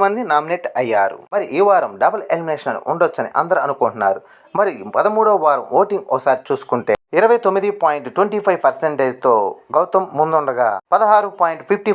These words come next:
పర్సెంటేజ్తో నిఖిల్ ఉన్నాడు. పన్నెండు పాయింట్ సిక్స్టీ ఫైవ్ పర్సెంటేజ్తో నిబిల్ ఉండగా, పది పాయింట్ థర్టీ ఫైవ్ పర్సెంటేజ్తో ప్రేరణ ఉంది. తొమ్మిది పాయింట్ సెవెంటీ ఫైవ్ పర్సెంటేజ్తో విష్ణుప్రియ ఉండగా, తొమ్మిది పాయింట్ ఫిఫ్టీ పర్సెంటేజ్తో అవినాష్ ఉన్నాడు. ఎనిమిది పాయింట్ ఫిఫ్టీ పర్సెంటేజ్తో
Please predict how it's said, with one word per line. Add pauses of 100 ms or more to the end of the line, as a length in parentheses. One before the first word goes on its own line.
పర్సెంటేజ్తో (140)
నిఖిల్ (120)
ఉన్నాడు. (460)
పన్నెండు (120)
పాయింట్ (100)
సిక్స్టీ
ఫైవ్
పర్సెంటేజ్తో (180)
నిబిల్ (140)
ఉండగా, (180)
పది (140)
పాయింట్
థర్టీ
ఫైవ్
పర్సెంటేజ్తో (140)
ప్రేరణ (160)
ఉంది. (100)
తొమ్మిది (120)
పాయింట్
సెవెంటీ
ఫైవ్
పర్సెంటేజ్తో (120)
విష్ణుప్రియ (100)
ఉండగా, (100)
తొమ్మిది (120)
పాయింట్ (120)
ఫిఫ్టీ
పర్సెంటేజ్తో (160)
అవినాష్ (120)
ఉన్నాడు.
ఎనిమిది (100)
పాయింట్
ఫిఫ్టీ
పర్సెంటేజ్తో